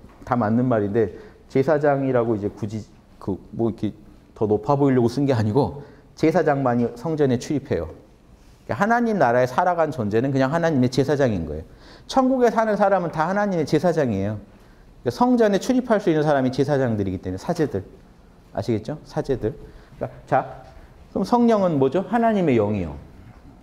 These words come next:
한번 보세요. 하나님의 영, 영을, 영의 명령을 받아서 하나님의 충실한 제사장, 사제로 살면서 하나님 왕국을 살아,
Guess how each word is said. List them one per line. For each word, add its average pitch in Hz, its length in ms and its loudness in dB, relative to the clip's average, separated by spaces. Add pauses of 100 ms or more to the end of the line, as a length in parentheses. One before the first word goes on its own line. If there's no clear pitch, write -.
(260)
한번 139 240 -4
보세요. 104 340 0
하나님의 233 720 2
영, 123 600 0 (120)
영을, 117 480 0
영의 120 320 2
명령을 110 480 2
받아서 85 440 -6 (320)
하나님의 180 640 -2
충실한 196 640 -2
제사장, 123 480 0
사제로 180 440 0
살면서 131 540 -4 (440)
하나님 170 460 -2
왕국을 95 400 -2
살아, - 220 -10